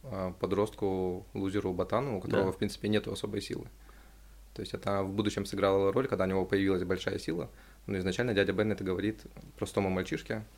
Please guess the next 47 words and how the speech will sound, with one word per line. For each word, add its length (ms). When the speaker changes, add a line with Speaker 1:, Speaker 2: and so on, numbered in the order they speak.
Speaker 1:
И 240
это 320
тоже 540
важный 280
такой 200
момент, 280
что 160
даже 240
вот 140
он, 220
будучи 420
вот 200
маленьким 400
и 40
слабым, 540
тоже 220
имел 160
большую 320
силу 160
и 20
Speaker 2:
Мгм. 80
Speaker 1:
большую 220
ответственность. 420
То 60
есть 180
то, 80
что 180
у 60
каждого 360
из 100
нас 260
есть 320
какая-то 360
ответственность 460
перед, 300
э, 60
обществом, 840
и 80
что 160
у 40
каждого 300
есть 140
какие-то 320
свои 440
Speaker 2:
Силы. 440
Speaker 1:
Да, 240
да. 240